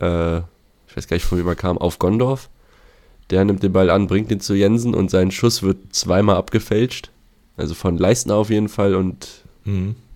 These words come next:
Speaker 1: die andere Person. Wer war
Speaker 2: Ich
Speaker 1: da?
Speaker 2: würde jetzt einfach mal Kempf.
Speaker 1: Hätte ich jetzt auch in den Ring geworfen. Kempf, also zweimal abgefälscht.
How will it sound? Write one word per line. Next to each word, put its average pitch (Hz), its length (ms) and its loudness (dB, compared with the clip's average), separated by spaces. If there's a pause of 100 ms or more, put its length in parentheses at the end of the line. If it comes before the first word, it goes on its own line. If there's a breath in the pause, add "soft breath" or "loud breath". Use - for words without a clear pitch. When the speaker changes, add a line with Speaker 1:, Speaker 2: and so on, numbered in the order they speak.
Speaker 1:
die 62 60 -4
andere 101 440 -2
Person. 104 580 -4 (680)
Wer 82 100 -2
war 87 100 2
Speaker 2:
Ich 87 80 2
Speaker 1:
da? 85 80 0
Speaker 2:
würde 107 140 2
jetzt 101 120 -4
einfach 101 200 0
mal 92 140 2
Kempf. 90 540 -6
Speaker 1:
Hätte 104 120 2
ich 101 60 0
jetzt 98 180 2
auch 98 180 6
in 92 120 6
den 92 60 4
Ring 92 180 4
geworfen. 85 400 0
Kempf, 110 460 0
also 85 160 -2
zweimal 101 340 6
abgefälscht. - 720 2